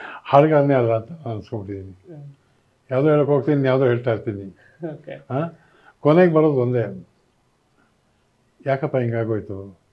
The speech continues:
Speaker 1: "ಥತ್ತೆ, ನೀನೇ ಸಾಕಿದಾಗಿನಿ, ನಮ್ಮ ಮುದ್ದಿನಾಗಿನಿ, ಹದ್ದಾಗಿ ಕುಕ್ಕಿತಲ್ಲು." ಅದು ಬರುತ್ತೆ. ಯಾಕೆಂದರೆ ಅಷ್ಟು ಹಾಡಿದೆ ನನಗೆ.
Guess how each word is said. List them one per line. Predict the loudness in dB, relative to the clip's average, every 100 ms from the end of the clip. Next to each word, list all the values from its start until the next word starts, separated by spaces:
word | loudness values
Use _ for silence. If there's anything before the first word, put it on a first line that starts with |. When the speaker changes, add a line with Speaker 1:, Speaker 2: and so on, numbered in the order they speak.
| _ _ _ _ _ _ _
Speaker 1:
"ಥತ್ತೆ, | -8 -8 -8 -8 -6 -6 -10 -14 _ _ _ _ _ -10
ನೀನೇ | -2 0 0 0 -4
ಸಾಕಿದಾಗಿನಿ, | -4 -6 -6 -8 -8 -8 -10 -12 -14 -14 -18 _ _ _ _ _ _ _ _ _ _ -16
ನಮ್ಮ | -14 -12
ಮುದ್ದಿನಾಗಿನಿ, | -14 -12 -12 -10 -10 -10 -12 -12 -14 -16 -20 _ _ _ _ _ _
ಹದ್ದಾಗಿ | _ -18 -14 -12 -12 -10 -12
ಕುಕ್ಕಿತಲ್ಲು." | -14 -14 -12 -12 -12 -12 -16 -20 _ _ _ _ -20 -12
ಅದು | -8
ಬರುತ್ತೆ. | -6 -8 -12 _ _ _ _ _ _ _ _ -18
ಯಾಕೆಂದರೆ | -6 -2 -2 -4 -8 -18 _
ಅಷ್ಟು | -10 -10 -14 -18
ಹಾಡಿದೆ | -6 -4 -2 -4 -4
ನನಗೆ. | -6 -12